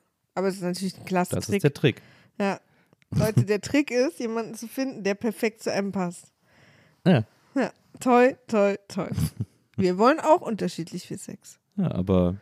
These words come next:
Speaker 2: wir passen perfekt zusammen.
Speaker 1: Ja. Ich glaube auch, also, was ich zum Beispiel über die Jahre gelernt habe, dass ich wirklich, wenn ich Lust habe auf Sex, äh, dafür auch nicht unbedingt einen Partner brauche.
Speaker 2: Ja,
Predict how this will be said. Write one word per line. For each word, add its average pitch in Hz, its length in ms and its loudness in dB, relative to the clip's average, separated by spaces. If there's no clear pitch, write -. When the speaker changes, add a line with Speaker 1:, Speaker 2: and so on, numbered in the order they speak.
Speaker 2:
wir 92 100 0
passen 117 380 -2
perfekt - 360 -4
zusammen. 92 500 -6
Speaker 1:
Ja. 190 160 -4
Ich 240 140 -4
glaube 254 340 6
auch, 233 160 4
also, 220 320 -2
was 220 240 2
ich 262 160 -2
zum 277 160 -4
Beispiel 226 260 0
über 214 180 0
die 208 100 -2
Jahre 202 260 2
gelernt 196 320 0
habe, 208 100 -4
dass 196 200 -2
ich 196 240 -10
wirklich, 247 340 0
wenn 214 120 -2
ich 196 120 -6
Lust 220 180 -2
habe 214 160 -4
auf 196 100 -6
Sex, - 380 -6
äh, 196 240 2
dafür 190 500 0
auch 180 180 -2
nicht 185 220 -6
unbedingt 175 300 -4
einen - 100 -14
Partner - 260 -10
brauche. - 260 -12
Speaker 2:
Ja, 190 60 2